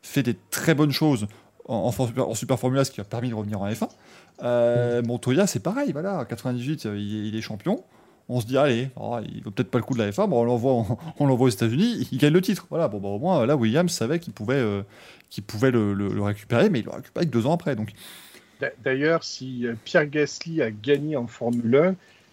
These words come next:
Speaker 2: il le doit à Lucas Di Grassi parce qu'il a participé à une course de Formule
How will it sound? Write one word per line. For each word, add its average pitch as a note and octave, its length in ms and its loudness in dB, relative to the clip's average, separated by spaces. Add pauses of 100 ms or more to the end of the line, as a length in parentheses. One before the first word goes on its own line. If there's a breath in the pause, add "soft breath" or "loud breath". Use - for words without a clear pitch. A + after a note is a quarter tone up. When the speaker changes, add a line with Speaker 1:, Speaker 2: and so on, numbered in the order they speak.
(160)
Speaker 2:
il B2 160 0
le C3 140 6
doit C3 640 4
à A#2 120 0
Lucas E3 420 2
Di C#3 140 -2
Grassi B2+ 480 2
parce E3+ 220 0
qu'il B2+ 180 2
a A#2+ 60 4
participé F#3 600 4
à - 20 6
une D#3 100 4
course C#3+ 220 0
de D3 80 6
Formule C#3 560 2